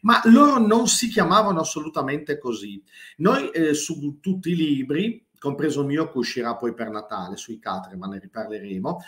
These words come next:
li chiamiamo per comodità catari, ma in realtà loro si fa-, preferivano essere chiamati bonhoms, buoni uomini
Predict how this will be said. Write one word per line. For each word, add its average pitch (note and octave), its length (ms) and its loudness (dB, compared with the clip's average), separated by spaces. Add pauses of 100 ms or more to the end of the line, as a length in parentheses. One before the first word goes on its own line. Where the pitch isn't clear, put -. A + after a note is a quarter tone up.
(300)
li F#3 160 0
chiamiamo A#3+ 400 4
per E3 160 0
comodità D3 560 -2
catari, A#2+ 600 -4
ma F3+ 100 4
in A#3+ 120 2
realtà C#4 420 0
loro A3 240 2
si G3+ 160 -6
fa-, E3+ 180 -6
preferivano F3 540 -4
essere E3 240 -8
chiamati D#3+ 520 -6
bonhoms, D3+ 1000 0
buoni B2+ 360 0
uomini D3+ 680 2